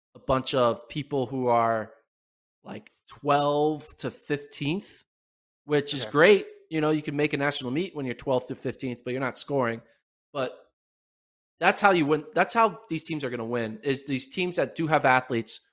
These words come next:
Speaker 1: who I have ranked in the nine to sixteen range, who then find
Speaker 2: Yeah.
Speaker 1: a way to finish seventh. And those two points, when it's this close, is a game changer.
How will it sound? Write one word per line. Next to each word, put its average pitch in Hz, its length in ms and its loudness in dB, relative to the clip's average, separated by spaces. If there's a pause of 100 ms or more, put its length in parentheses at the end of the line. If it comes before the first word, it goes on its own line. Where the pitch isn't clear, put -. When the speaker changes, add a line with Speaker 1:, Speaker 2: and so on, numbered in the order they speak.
(120)
Speaker 1:
who 143 140 -2
I 135 100 8
have 127 200 2
ranked 123 260 0
in 127 100 -8
the 117 80 -4
nine 123 640 -2 (360)
to 131 80 -12
sixteen - 580 -4
range, 107 500 -2 (380)
who 143 80 -10
then 135 140 -2
find 139 260 0
Speaker 2:
Yeah. 131 40 -2
Speaker 1:
a 120 40 -4
way 127 140 0
to 117 80 -8
finish 120 320 -6
seventh. - 480 -8 (600)
And 123 120 -8
those 147 240 2
two 180 200 0
points, 170 720 4 (240)
when 139 140 -6
it's 135 160 -6
this 156 200 -2
close, 156 680 2 (1300)
is 127 100 -12
a 127 60 -8
game 127 220 -4
changer. - 360 -14